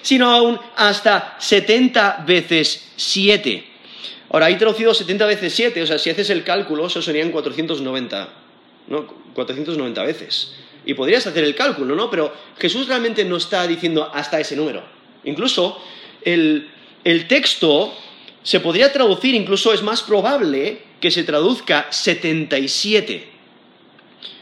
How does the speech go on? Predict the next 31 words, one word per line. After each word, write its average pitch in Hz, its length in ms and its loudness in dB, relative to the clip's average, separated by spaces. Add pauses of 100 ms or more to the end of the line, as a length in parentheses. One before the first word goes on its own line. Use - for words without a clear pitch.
(220)
Pero 170 140 0
el 175 60 -4
punto, 254 400 0
como, 170 320 -4
como 160 160 -2
mencioné, 160 400 -2
no 160 140 -2
es 226 180 -2
tanto 208 640 -2
el 131 220 -2
número. 131 380 -4
Jesús 202 340 -4
está 202 160 -4
diciendo, 165 640 -2 (680)
eh, 151 400 0 (240)
si, 180 420 -4
si 156 180 -4
tienes 262 420 -2
un, 226 480 -4
una 196 180 0
lista, 170 640 -4
si 160 100 -6
tienes 247 320 -4
un, 247 220 -4 (320)
un 196 100 -4
cuadernillo, 175 960 0 (640)
eh, 156 100 2
y 156 140 2
estás 202 220 -4
haciendo 196 320 -2
notas, 160 720 -4